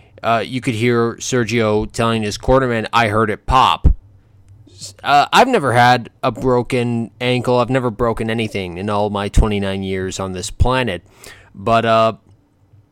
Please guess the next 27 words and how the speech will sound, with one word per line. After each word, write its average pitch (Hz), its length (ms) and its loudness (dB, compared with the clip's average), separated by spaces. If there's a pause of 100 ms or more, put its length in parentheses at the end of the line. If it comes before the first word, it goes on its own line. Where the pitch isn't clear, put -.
(360)
I 165 100 4
can 151 140 0
imagine 127 380 0
that 107 180 0
it 107 40 0
hurt, 135 280 2 (140)
and, 127 260 0
uh, 117 380 2 (420)
I 302 100 4
can 262 120 6
imagine 143 340 2
fans 131 400 0
being 127 240 0
a 120 60 -2
little 127 320 0
upset, 143 420 -2
but 143 100 -4
you 165 80 -6
can't 160 240 0
really 127 220 0
blame 117 640 -2 (300)
Mora 110 640 2
for, 107 500 0
uh, 98 300 0 (600)
you 135 180 -2
know, 107 320 0 (260)
n-, 147 160 -4